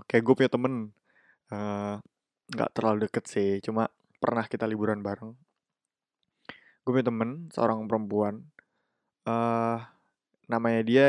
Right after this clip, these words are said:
itu diambil dari nama gunung. Nah,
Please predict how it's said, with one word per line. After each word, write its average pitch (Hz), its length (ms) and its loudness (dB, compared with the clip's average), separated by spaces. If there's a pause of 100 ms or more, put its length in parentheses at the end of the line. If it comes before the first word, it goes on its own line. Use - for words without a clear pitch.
itu 143 260 6
diambil 110 360 2
dari 110 200 0
nama 107 720 -4 (200)
gunung. 107 480 -6 (1400)
Nah, 107 180 -2